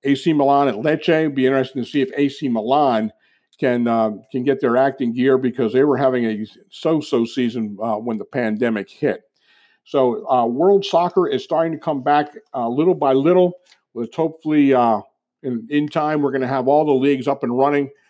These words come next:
Uh, be interesting to see what happens this summer with qualifications going on and with different tournaments, and also to see how the, uh,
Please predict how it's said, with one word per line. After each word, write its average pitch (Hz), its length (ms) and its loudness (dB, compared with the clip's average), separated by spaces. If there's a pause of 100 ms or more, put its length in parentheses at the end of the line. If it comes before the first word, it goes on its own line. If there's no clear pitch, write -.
(180)
Uh, 117 160 0
be 151 140 -2
interesting 190 360 2
to 139 60 -2
see 180 160 -4
what 147 100 -2
happens 147 320 -4
this 123 180 -2
summer 160 320 0
with 113 280 -2
qualifications 139 880 -4
going 147 280 -2
on 139 340 0 (380)
and 117 160 -4
with 113 140 -6
different 139 340 -4
tournaments, 123 580 -2 (340)
and 113 100 -6
also 147 280 -2
to 120 120 -6
see 147 280 0
how 143 280 -2
the, 131 260 -2
uh, 107 180 -2